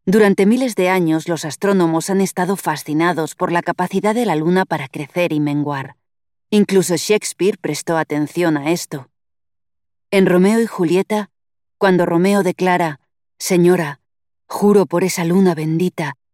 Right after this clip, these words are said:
que corona de plata las copas de estos árboles frutales",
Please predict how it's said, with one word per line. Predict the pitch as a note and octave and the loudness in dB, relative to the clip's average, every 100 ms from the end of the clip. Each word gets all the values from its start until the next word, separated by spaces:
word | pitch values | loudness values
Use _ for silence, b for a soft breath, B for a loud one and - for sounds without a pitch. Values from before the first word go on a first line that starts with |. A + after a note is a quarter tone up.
| _ | _
que | F#3+ | -2
corona | - F#3+ G3+ G3 | 0 2 2 2
de | F3 | 0
plata | F3+ F#3+ F#3 | -2 -2 -2
las | D#3+ D3 - | -4 -6 -4
copas | F#3+ F#3+ F3 D3 | -2 0 -2 -4
de | E3 | -6
estos | E3 - D#3 | -6 -6 -4
árboles | F3 F3+ D#3 D#3 C#3 | -2 -2 -2 -4 -6
frutales", | - E3 F3 E3 D3+ - | -8 -4 -2 -2 -4 -10